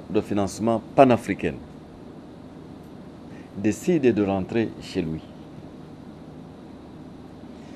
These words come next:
c'est la première retombée qu'il ne faut pas négliger. Parce que signe de confiance pour les investissements,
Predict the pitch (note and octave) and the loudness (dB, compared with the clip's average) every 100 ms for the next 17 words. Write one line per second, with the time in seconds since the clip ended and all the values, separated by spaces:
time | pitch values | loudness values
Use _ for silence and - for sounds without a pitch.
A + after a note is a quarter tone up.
0 | - - - A#2+ A#2+ A#2 A#2+ D#3 C#3 A2 | -14 -12 0 6 6 8 8 10 10 8
1 | G#2+ A#2 C3+ F#2 G2+ F#2+ A#2+ F2+ F2+ F2+ | 6 4 2 0 -4 4 4 4 2 0
2 | F2 F2+ D#2 C#2+ - - - - - - | 0 0 -2 -6 -12 -14 -16 -16 -16 -18
3 | - - - - - - - - - - | -16 -16 -16 -16 -16 -16 -16 -16 -16 -4
4 | G#2+ - A2 - F#3 C3+ G#2+ G2 F2+ E2+ | -4 -2 -2 4 8 8 8 2 0 -4
5 | D2+ - - - - - - - - - | -4 -10 -14 -16 -16 -16 -16 -16 -16 -16
6 | - - - - A2+ G2+ A2+ A2+ G#2+ A2+ | -16 -16 -8 4 6 8 8 8 6 0
7 | G2+ C3 | 0 -4